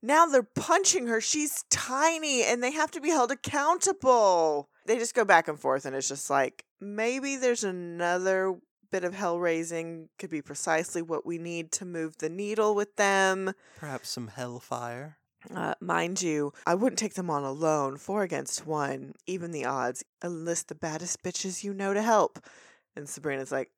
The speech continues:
Speaker 1: "I can think of three girls."
Speaker 2: Oh, Wardwell, just pouring poison in Sabrina's ear.
Speaker 1: Yep, and then Wardwell's like, "And then once your house is in order here, you're free to transfer to this new school with a light heart."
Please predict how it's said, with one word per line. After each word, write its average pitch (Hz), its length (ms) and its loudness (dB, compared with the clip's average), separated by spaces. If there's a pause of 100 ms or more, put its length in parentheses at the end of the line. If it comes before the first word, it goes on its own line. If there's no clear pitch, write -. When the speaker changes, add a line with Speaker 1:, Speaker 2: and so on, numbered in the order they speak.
(120)
Speaker 1:
"I 135 260 -4
can 185 200 -8
think 175 300 -8
of 143 180 -2
three 151 440 -8
girls." 131 1040 -2
Speaker 2:
Oh, 131 680 2
Wardwell, 101 640 -4
just - 380 -4 (300)
pouring 190 380 6
poison 107 420 -2
in 101 120 -8
Sabrina's 101 480 -8
ear. 135 400 -2
Speaker 1:
Yep, 202 260 -8
and 190 80 -12
then 175 160 -4
Wardwell's 175 480 0
like, 185 160 -4
"And 269 120 -6
then 247 220 -2
once 185 320 -4
your 160 100 -2
house 151 280 -4
is 143 140 -4
in 139 80 -8
order 127 220 -6
here, 330 220 -8
you're 277 220 -4
free 262 220 -8
to 262 60 -8
transfer 254 380 -6
to 226 100 -18
this 226 240 -6
new 233 160 -6
school - 360 -10
with 180 160 -8
a 156 60 -4
light 226 340 0
heart." - 720 -2